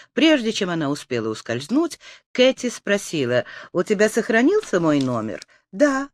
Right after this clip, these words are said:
"Давай сделаем статейку для одного из иллюстрированных журналов. Мы целую вечность не работали вместе. Позвонишь мне завтра?" "Кэти,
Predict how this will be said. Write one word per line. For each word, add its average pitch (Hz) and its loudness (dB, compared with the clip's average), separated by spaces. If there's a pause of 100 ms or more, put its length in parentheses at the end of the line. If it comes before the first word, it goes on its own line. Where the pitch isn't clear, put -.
(560)
"Давай 254 6
сделаем 131 0
статейку 113 -4 (260)
для 151 2
одного 139 0
из 135 -6
иллюстрированных 123 -4
журналов. 104 -8 (300)
Мы 285 6
целую 294 2
вечность 110 -6
не 123 -2
работали 110 -4
вместе. 98 -14 (360)
Позвонишь 175 2
мне 110 -10
завтра?" - -12 (480)
"Кэти, 127 -4